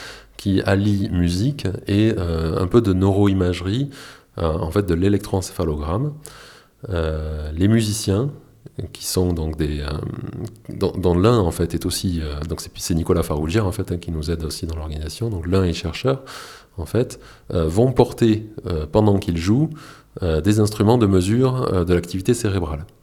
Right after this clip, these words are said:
Et vous pourrez, en tant que public, euh, finalement assister à cette performance et ensuite poser des questions sur ce que vous aurez vu et ce qui vous sera, euh, montré de, de, des signaux cérébraux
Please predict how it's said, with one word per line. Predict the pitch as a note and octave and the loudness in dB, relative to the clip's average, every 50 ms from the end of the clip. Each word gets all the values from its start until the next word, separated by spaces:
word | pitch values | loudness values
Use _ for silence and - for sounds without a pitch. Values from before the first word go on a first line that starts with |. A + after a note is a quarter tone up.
| _ _ - - - - - _ _ _ _ _ _ | _ _ -20 -20 -20 -20 -20 _ _ _ _ _ _
Et | F#2+ G2+ A#2+ C3+ C3 | 2 4 4 4 4
vous | G#2+ G2 F#2+ F2+ | 2 0 -2 -4
pourrez, | - - - A2 G2 F#2+ G2 B2 D3 | -4 -2 0 2 4 6 6 6 4
en | D3 A#2+ G2 | 4 0 0
tant | - F#2 F2 | 0 -2 -2
que | - F2 E2 | 0 -2 -2
public, | D#2+ - - - G#2 F#2 F2+ F#2 A#2+ D3 D3 - - | -2 -2 0 -2 0 0 2 0 0 0 0 -2 -2
euh, | F#2 E2+ D#2+ | -2 -2 -2
finalement | D#2 - - F2+ E2+ E2+ F2 - - - | -4 -4 -2 -2 0 0 0 -2 0 0
assister | A2+ A#2 A#2 - B2 A2 - - A#2+ A#2 | 0 0 0 -2 -6 -6 0 2 2 2
à | G2 | 2
cette | - - - - - | 2 -4 -6 -6 -2
performance | - G2+ G2 - - G2 F2 F2 F2+ G#2+ C#3+ E3 - - - F#2 - - - - - - - - _ _ _ | 0 0 0 2 0 0 0 2 0 0 0 0 -2 -4 -6 -8 -10 -14 -20 -20 -20 -20 -20 -20 _ _ _
et | G#2 A2 A#2+ B2 | 4 4 4 4
ensuite | - G2 F2+ - - D3 C#3+ - - | 2 0 0 0 -2 -2 0 -2 -4
poser | F#2+ - - A#2 G#2+ A2 G#2+ | -4 2 2 2 2 4 2
des | G#2 G2+ | 0 0
questions | - F#2+ F2+ - - - B2 C#3+ D3+ | 0 0 -2 -2 -2 0 0 0 0
sur | C#3+ - G2 F#2 | -2 -4 -8 -8
ce | - | -6
que | - F#2+ | -6 -6
vous | F2 F2 F2 F2 E2+ | -4 -4 -2 -4 -4
aurez | D#2+ E2 D#2+ D2+ | -2 -2 -4 -4
vu | D2+ A2+ D3 D#3 | -2 0 0 0
et | C#3 - | 0 -2
ce | - - | -4 -8
qui | - - F#2+ | -10 -10 -8
vous | F2 F2 E2+ | -8 -6 -6
sera, | - - F2+ F2 G2 G2+ G#2 G2 | -4 -4 -2 -2 0 0 0 0
euh, | F2 E2 D#2+ D#2+ D#2+ D#2 | -2 -2 -4 -6 -6 -6
montré | D#2+ E2 E2+ E2+ - - - A#2+ | -4 -4 -4 -4 -4 -2 -2 -2
de, | B2+ B2+ A2+ F2+ | 0 0 -2 0
de, | F2+ F2 E2 D#2+ D#2 D#2 E2 | 0 0 0 0 -2 -2 -4
des | D#2+ E2+ F2 | 0 0 -2
signaux | E2+ - - A2 G#2+ A2 A2+ G#2 | -2 0 0 2 4 4 4 2
cérébraux | - - - F2+ F2 E2+ E2 F2 G#2 A#2+ C#3+ | 0 -2 -2 -2 -2 -2 0 0 2 2 0